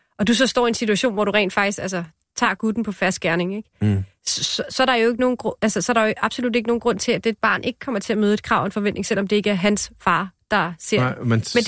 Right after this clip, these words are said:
Speaker 1: er
Speaker 2: det
Speaker 1: bare,
Speaker 2: sødt.
Speaker 1: prøv at
Speaker 2: Ned
Speaker 1: høre.
Speaker 2: på knæ, ikke?
Speaker 1: Yes. Og sige, "Nu skal du høre, vi er faktisk, øh, det her, det gør faktisk sådan og sådan ked af det, når du tager de ting."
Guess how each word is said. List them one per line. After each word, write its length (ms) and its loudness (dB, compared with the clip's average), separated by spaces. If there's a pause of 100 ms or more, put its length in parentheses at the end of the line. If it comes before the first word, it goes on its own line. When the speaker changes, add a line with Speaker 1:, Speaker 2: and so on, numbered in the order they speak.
Speaker 1:
er 40 4
Speaker 2:
det 20 -6
Speaker 1:
bare, 200 2
Speaker 2:
sødt. 160 -6 (220)
Speaker 1:
prøv 140 -2
at 60 0
Speaker 2:
Ned 60 4
Speaker 1:
høre. 80 0
Speaker 2:
på 60 -4
knæ, 160 0
ikke? 380 -2
Speaker 1:
Yes. 280 0 (260)
Og 60 0
sige, 420 2 (640)
"Nu 80 2
skal 180 -2
du 60 2
høre, 280 4
vi 120 0
er 40 4
faktisk, 520 -2
øh, 480 0
det 80 4
her, 60 4
det 200 -2
gør 140 2
faktisk 420 -4
sådan 220 -2
og 60 -6
sådan 260 -2
ked 200 0
af 140 2
det, 100 -4 (280)
når 140 2
du 100 0
tager 240 0
de 120 -8
ting." 220 -4